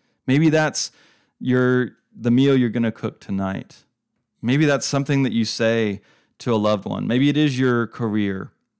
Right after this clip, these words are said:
Maybe it's not your career. But whatever it is, do it with all your might, because this is your only chance. And if you're living a life where there really is no enjoyment,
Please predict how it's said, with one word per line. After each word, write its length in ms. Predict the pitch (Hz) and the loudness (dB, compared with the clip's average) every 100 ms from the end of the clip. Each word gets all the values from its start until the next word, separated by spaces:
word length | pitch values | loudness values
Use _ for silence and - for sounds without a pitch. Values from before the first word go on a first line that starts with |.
| - | -6
Maybe 240 | 113 156 | -4 -2
it's 160 | 165 - | -2 -2
not 320 | 147 170 - | -4 -4 -6
your 120 | 101 | -10
career. 540 | 95 101 92 95 95 - _ _ _ _ - | -8 -8 -6 -8 -10 -14 _ _ _ _ -6
But 80 | |
whatever 200 | 131 180 | 0 2
it 60 | 180 | 2
is, 280 | 175 143 120 | 2 0 -4
do 360 | 120 147 175 | -4 0 2
it 40 | 185 | 2
with 160 | 151 | 0
all 180 | 143 147 | -4 -4
your 140 | 156 139 | -6 -6
might, 520 | 143 139 101 - _ _ _ _ _ | -4 -4 -6 -12 _ _ _ _ _
because 720 | 127 - 131 131 123 - - _ - | -8 -2 -2 -2 -4 -8 -12 _ -8
this 180 | 139 175 | -4 -4
is 140 | 156 | -4
your 120 | 156 | -4
only 200 | 160 151 | -4 -6
chance. 640 | 131 147 139 - - - _ _ _ _ _ _ _ _ _ | -8 -8 -8 -10 -14 -20 _ _ _ _ _ _ _ _ _
And 440 | 135 139 135 123 - - | -2 0 0 -2 -4 -4
if 180 | 139 | -2
you're 120 | 139 131 | 0 2
living 240 | 147 156 | 2 2
a 80 | 143 | 2
life 460 | 131 139 143 - | 2 2 0 -6
where 220 | 110 120 117 | -4 -2 0
there 200 | 117 113 | 0 0
really 300 | 131 120 107 | 0 0 0
is 400 | 123 131 127 - _ _ _ | -2 -2 -4 -10 _ _ _
no 500 | 110 127 135 135 131 - | -2 0 2 0 -4 -4
enjoyment, 840 | 123 110 117 131 147 156 - - | -2 -2 -2 -2 -2 -6 -8 -20